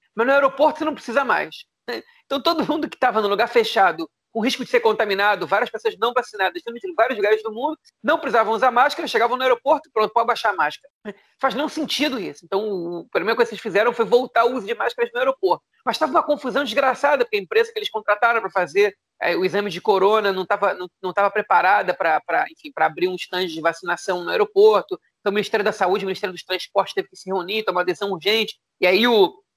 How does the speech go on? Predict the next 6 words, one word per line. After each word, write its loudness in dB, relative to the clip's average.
primeiro-ministro 0
chamou 4
o 0
ministro -4
do -8
Interior, 6